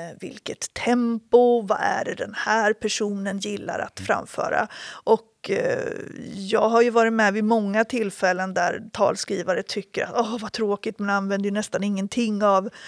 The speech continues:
Speaker 1: eh, av mitt tal." Men så tror jag det är för alla talskrivare, där någon fick frågan så här, "Men vilket skulle vara ditt drömtal att skriva?" Eh, "Ja, det skulle vara att skriva det talet som någon verkligen höll." <laughs>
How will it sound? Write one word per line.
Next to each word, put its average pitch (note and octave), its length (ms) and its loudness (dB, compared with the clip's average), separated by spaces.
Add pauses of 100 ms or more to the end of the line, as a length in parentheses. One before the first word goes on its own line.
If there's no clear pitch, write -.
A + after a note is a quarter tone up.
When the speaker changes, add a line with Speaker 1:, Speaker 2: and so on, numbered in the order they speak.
(300)
Speaker 1:
eh, F3+ 280 4
av - 180 0
mitt F#3+ 260 -8
tal." - 240 0
Men G#3+ 140 -4
så - 360 2
tror B3 200 4
jag A#3 80 6
det G#3+ 60 4
är F#3 60 2
för G3 140 -4
alla G3+ 240 2
talskrivare, - 720 -2
där G#3+ 180 -2
någon A3+ 280 -4
fick - 200 -12
frågan - 400 -2
så G3+ 120 -4
här, F3+ 60 0
"Men G#3 120 -4
vilket A3 280 -6
skulle G#3 200 -6
vara G3+ 80 2
ditt G#3 180 -10
drömtal A#3+ 640 0
att G3+ 60 -2
skriva?" - 460 -8 (480)
Eh, - 100 -4
"Ja, G3 260 0
det G3 100 -4
skulle G3+ 260 -4
vara F#3+ 320 4
att F#3 120 -4
skriva G3 360 0
det A2+ 180 -2
talet - 340 -2
som G3+ 160 -8
någon F#3+ 180 -8
verkligen F3 340 -4
höll." A#3 440 0
<laughs> - 480 -2